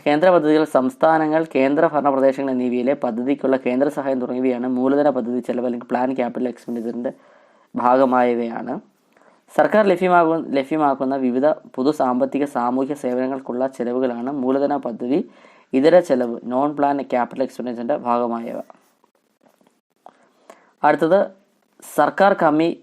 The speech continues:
കണക്കാക്കുന്ന രീതികൾ, measures of government deficit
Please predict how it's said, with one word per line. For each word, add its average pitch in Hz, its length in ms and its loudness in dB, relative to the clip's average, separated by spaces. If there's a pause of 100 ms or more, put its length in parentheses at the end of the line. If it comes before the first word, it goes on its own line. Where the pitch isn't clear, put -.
(240)
കണക്കാക്കുന്ന 139 520 0
രീതികൾ, 123 500 -2
measures 160 400 -4
of 170 60 -8 (140)
government 135 380 0 (920)
deficit 147 420 -2